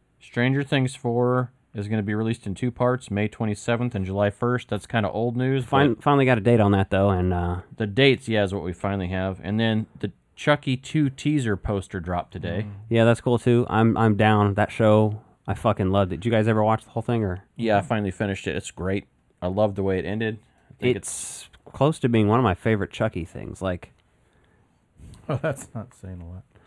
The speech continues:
Speaker 2: Well, it's not, but,
Speaker 3: Yeah.
Speaker 2: like, I like Bride of Chucky, and a lot of people think it's fucking trash after that, or they hate,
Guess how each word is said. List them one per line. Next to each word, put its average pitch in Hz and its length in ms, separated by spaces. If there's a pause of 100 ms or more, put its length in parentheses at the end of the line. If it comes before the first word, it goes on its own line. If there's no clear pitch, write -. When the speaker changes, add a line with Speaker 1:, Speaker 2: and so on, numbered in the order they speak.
(340)
Speaker 2:
Well, 175 160
it's 160 120
not, 165 220
but, 131 80
Speaker 3:
Yeah. 117 80
Speaker 2:
like, 131 160
I 139 160
like 120 320
Bride 101 240
of 87 100
Chucky, 90 380
and 87 100
a 101 40
lot 104 180
of 95 60
people 98 220
think 92 160
it's - 200
fucking 90 260
trash 90 400
after 85 240
that, 80 180
or 82 60
they 90 120
hate, 101 260